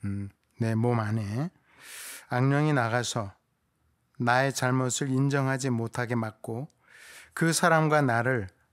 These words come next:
어, 떨어뜨리려고 합니다. 내 잘못을 쉽게 인정하면 간단한데, 하지만 정작 내 자신이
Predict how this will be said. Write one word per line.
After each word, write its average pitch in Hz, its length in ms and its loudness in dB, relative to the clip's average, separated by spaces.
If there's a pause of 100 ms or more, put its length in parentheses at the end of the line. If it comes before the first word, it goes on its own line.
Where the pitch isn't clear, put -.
(140)
어, 104 240 -6 (160)
떨어뜨리려고 139 960 -2
합니다. 123 440 -4 (840)
내 151 180 6
잘못을 147 720 2
쉽게 - 360 -2
인정하면 131 640 2 (320)
간단한데, 123 800 0 (680)
하지만 151 540 2 (120)
정작 127 680 0 (500)
내 131 260 2
자신이 120 680 -2